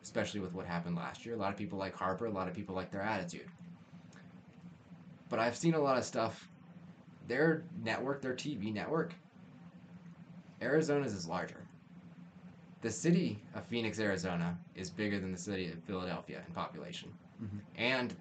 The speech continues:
Speaker 1: the sports network, whatever it is, you know, Arizona, I don't think it's Root Sports. I don't know who has Arizona. But their,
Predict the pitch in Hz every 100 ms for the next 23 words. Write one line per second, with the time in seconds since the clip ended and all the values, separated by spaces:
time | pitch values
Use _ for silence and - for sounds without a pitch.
0 | - 113 107 143 156 131 104 85 107 -
1 | - - 101 98 90 95 90 95 92 -
2 | - - - - - 101 92 92 98 95
3 | 95 90 92 92 87 85 90 - - 92
4 | 85 92 92 90 87 92 85 80 78 76
5 | 73 - - - - 113 123 131 113